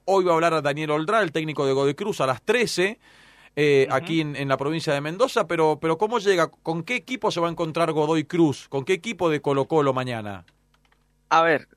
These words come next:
Speaker 2: por lo que se sabe es que Colo-Colo va a querer repetir, eh, más o menos la oncena titular que enfrentó a Unión Española el fin de semana pasado, donde ganó tres cero. Eh,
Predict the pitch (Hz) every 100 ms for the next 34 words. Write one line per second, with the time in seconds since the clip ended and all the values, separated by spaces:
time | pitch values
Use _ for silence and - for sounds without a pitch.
0 | _ - 160 160 160 156 156 214 269 175
1 | - - 135 135 160 196 143 123 151 156
2 | 151 170 160 135 127 160 170 - 92 127
3 | 104 - 123 139 - 139 156 165 139 117
4 | - 165 151 131 131 139 143 - 127 113
5 | 123 120 _ - 131 123 120 120 135 139
6 | 131 131 147 151 127 - - 135 131 139
7 | 151 143 127 170 214 131 123 127 127 135
8 | 131 - 156 202 _ _ _ _ _ _
9 | - _ _ - 139 135 131 123 120